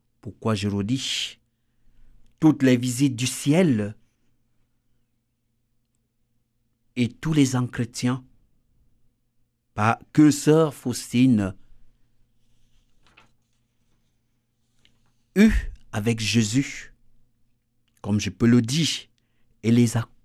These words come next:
consignés, sur écrit ou par écrit, en faveur de l'humanité, donc en faveur du monde entier. Le petit journal de Sainte Faustine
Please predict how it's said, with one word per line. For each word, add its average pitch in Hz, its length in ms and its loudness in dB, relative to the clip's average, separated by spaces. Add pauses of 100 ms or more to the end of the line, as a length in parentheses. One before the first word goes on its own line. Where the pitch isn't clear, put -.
consignés, 127 680 4 (1080)
sur - 500 0
écrit 185 480 -2 (200)
ou 170 100 4
par 123 300 2
écrit, - 840 -2 (880)
en 120 160 0
faveur 120 460 4
de 117 120 2
l'humanité, 110 680 2 (540)
donc 113 180 0 (100)
en 107 160 -4
faveur 120 680 0 (720)
du 107 120 -2
monde 107 340 4
entier. 95 480 -4 (1120)
Le 160 80 0
petit 202 340 2
journal 131 720 0 (560)
de 117 120 0
Sainte 127 340 2
Faustine 110 800 0